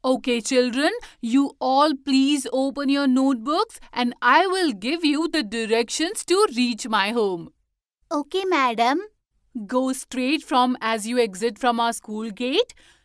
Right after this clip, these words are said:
Speaker 1: then take a second right. After that, turn left and go straight. You will see a hospital. Take right from the hospital and go straight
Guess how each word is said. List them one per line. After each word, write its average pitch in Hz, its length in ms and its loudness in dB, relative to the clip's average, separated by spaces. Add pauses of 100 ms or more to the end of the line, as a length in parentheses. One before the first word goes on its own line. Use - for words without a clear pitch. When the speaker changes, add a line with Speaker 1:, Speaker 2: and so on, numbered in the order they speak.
(100)
Speaker 1:
then 226 320 0
take 302 300 -2
a 349 80 0
second 294 500 0
right. 208 340 2 (140)
After 285 440 4
that, 196 320 2 (140)
turn 208 400 0
left 240 460 2
and 247 320 0
go 208 220 2
straight. 226 600 -2 (760)
You 320 260 6
will 226 220 0
see 220 300 -8
a 311 100 4
hospital. 214 840 -2 (960)
Take 269 320 -2 (100)
right 202 320 0
from 226 300 -2
the 208 140 -2
hospital 220 680 -4 (380)
and 262 320 2
go 302 280 -2
straight 339 840 -2